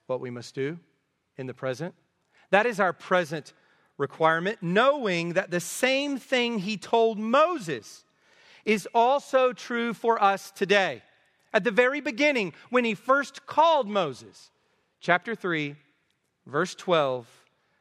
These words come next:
"I will be with you,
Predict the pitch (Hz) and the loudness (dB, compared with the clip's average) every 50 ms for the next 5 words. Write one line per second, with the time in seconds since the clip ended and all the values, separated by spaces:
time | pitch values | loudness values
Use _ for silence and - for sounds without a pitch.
0 | _ _ _ - 127 127 135 143 147 170 202 226 220 - _ _ _ _ _ _ | _ _ _ 0 0 2 2 2 2 0 -2 -4 -8 -12 _ _ _ _ _ _
1 | _ _ _ _ _ _ _ _ _ 135 131 151 156 156 156 156 156 160 160 - | _ _ _ _ _ _ _ _ _ -6 -2 2 2 4 4 2 0 -2 -6 -12
2 | _ _ _ _ - 139 135 135 135 131 131 127 123 _ _ _ _ _ _ - | _ _ _ _ -6 -4 -4 -2 -4 -6 -8 -10 -16 _ _ _ _ _ _ -8
3 | 131 123 120 117 - - - _ _ _ _ _ _ _ _ _ _ - 110 98 | -6 -6 -6 -6 -8 -14 -20 _ _ _ _ _ _ _ _ _ _ -18 -18 -18
4 | 82 | -18